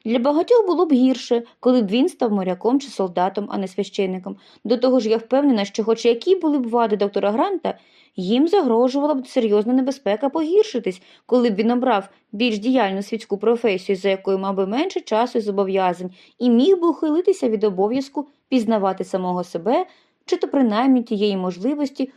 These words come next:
хоч іноді намагатися пізнати самого себе, чого він не може уникнути зараз.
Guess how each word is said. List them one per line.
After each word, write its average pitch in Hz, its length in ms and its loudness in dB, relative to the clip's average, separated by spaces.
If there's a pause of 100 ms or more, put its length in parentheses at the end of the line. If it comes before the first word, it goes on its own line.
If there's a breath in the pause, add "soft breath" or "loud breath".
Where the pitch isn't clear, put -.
(120)
хоч - 360 -4
іноді 320 360 0
намагатися 208 600 -2
пізнати 226 420 -4
самого 202 380 -2
себе, 202 420 -4 (340 soft breath)
чого 208 300 0
він 262 280 0 (200 soft breath)
не 285 160 4
може 247 380 4
уникнути 214 500 -2
зараз. 185 460 -4